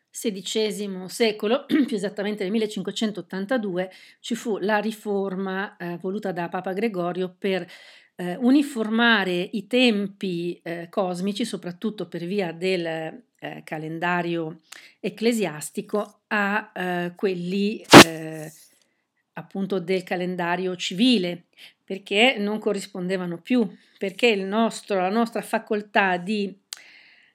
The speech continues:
contare il tempo e i giorni non è perfetta e quindi perdiamo sempre un po' di tempo. E quindi con la riforma gregoriana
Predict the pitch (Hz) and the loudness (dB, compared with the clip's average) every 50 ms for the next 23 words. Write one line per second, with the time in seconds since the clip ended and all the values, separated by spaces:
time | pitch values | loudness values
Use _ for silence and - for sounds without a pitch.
0 | _ _ - - 302 294 277 269 285 277 269 247 247 240 214 190 185 185 185 196 | _ _ -2 4 6 6 6 6 6 4 6 6 6 6 6 4 4 2 0 0
1 | 196 - - - 240 240 226 214 202 196 202 - 202 226 262 226 220 220 214 208 | -2 -2 2 4 6 6 6 4 0 -2 -4 -4 -4 -2 -2 -2 0 0 0 0
2 | 202 208 233 262 247 208 220 302 381 - - - 220 190 - - - - - 185 | 0 0 0 0 0 0 -2 -4 -4 -4 -4 -2 -2 -2 -2 -6 -8 -6 -4 -4
3 | 165 160 156 - _ _ - - 165 170 - - - - 302 294 294 294 277 339 | -4 -4 -6 -12 _ _ -6 -6 -6 -6 -6 -10 -6 0 2 4 6 6 6 4
4 | 330 339 - 403 453 403 294 226 208 196 202 208 220 226 - - 185 170 170 175 | 2 -2 -4 -6 -6 -4 -2 -2 0 0 -2 -2 -4 -4 -4 -4 -6 -6 -4 -4
5 | 170 180 175 - 202 185 180 180 180 - _ _ _ _ - 240 226 226 226 - | -6 -6 -8 -6 -6 -4 -4 -4 -4 -8 _ _ _ _ 0 2 2 2 0 -2
6 | - 180 175 180 - - - 180 170 190 185 175 180 185 175 175 170 165 175 180 | -6 -6 -6 -6 -8 -10 -8 -6 -4 -4 -6 -4 -4 -4 -4 -4 -4 -6 -8 -8
7 | 175 175 - 175 175 - - _ _ _ _ _ _ _ _ _ _ _ - - | -8 -8 -6 -6 -6 -6 -8 _ _ _ _ _ _ _ _ _ _ _ -6 -2
8 | 359 370 359 - 247 220 208 202 208 226 226 - - - - - - _ _ - | -2 -2 0 0 -2 -2 0 0 0 -2 -2 -4 -10 -20 -20 -20 -20 _ _ 2
9 | 311 285 240 208 190 202 208 208 - 277 247 220 196 180 170 156 - _ _ _ | 2 4 6 6 4 4 2 0 2 2 2 2 2 -2 -4 -8 -12 _ _ _
10 | _ _ _ _ _ _ _ _ _ _ - - - 349 - 185 196 196 220 277 | _ _ _ _ _ _ _ _ _ _ -20 -10 -4 0 2 2 2 4 4 4
11 | 302 262 190 156 156 170 196 214 254 285 | 4 4 0 -2 -4 -2 0 0 0 -2